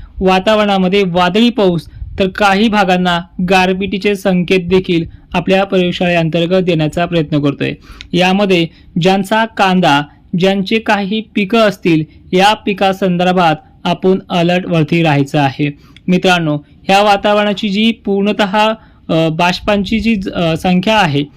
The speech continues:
ही अरब-, अरबी समुद्रमार्गे जळगाव, खानदेशचा परिसर घेत, त्यानंतर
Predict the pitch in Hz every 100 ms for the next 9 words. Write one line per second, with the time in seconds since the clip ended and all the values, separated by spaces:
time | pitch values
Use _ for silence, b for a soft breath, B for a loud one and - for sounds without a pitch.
0 | B B - - 190 185 214 226 - 180
1 | 190 240 247 214 202 202 190 160 147 147
2 | B B B 170 185 196 185 151 147 -
3 | - - 180 185 202 196 185 - 208 202
4 | 185 185 196 190 190 185 156 B B -
5 | 190 185 202 214 233